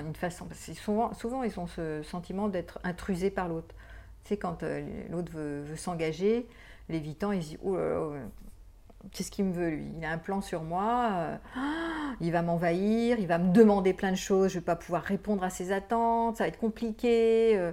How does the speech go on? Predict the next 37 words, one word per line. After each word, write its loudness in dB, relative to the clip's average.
euh, 6
je 0
vais 6
devoir 4
renoncer 4
à 2
des 2
choix, 4
tu -6
vois, 2
je -4
vais -4
devoir -2
me -2
frustrer, 4
il -2
va 4
me 0
mettre 2
dans -2
une 4
case. » 6
Enfin, -2
ça, 0
c'est 0
le -10
problème -2
de 0
l'évitant, -2
c'est -10
qu'il -8
va 2
se -6
sentir -2
envahi 0
par -2
l'autre. -6